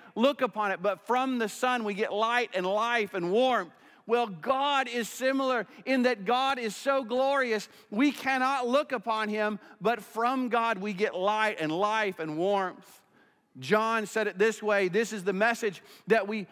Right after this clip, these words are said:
heard from him and we announce to you, that God is light and in him there is no darkness." James calls God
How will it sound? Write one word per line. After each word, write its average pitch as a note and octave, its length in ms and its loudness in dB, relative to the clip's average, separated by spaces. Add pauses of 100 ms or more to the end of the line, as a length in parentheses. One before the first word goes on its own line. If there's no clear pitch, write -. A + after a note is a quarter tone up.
heard B3+ 420 2
from G#3+ 180 -4
him A#3+ 460 0 (140)
and A3 160 0
we A3 100 0
announce A#3+ 560 0
to A3 100 -10
you, A3+ 520 0 (180)
that G3+ 240 0
God C4+ 580 0
is B3+ 520 0
light G3+ 760 -2 (300)
and F#3+ 340 2
in B3+ 260 2
him E3+ 800 0 (220)
there F3+ 220 4
is F3 160 -2
no F3 180 0
darkness." F3 800 -2 (400)
James B3 480 2
calls A#3+ 320 -2
God A3+ 400 0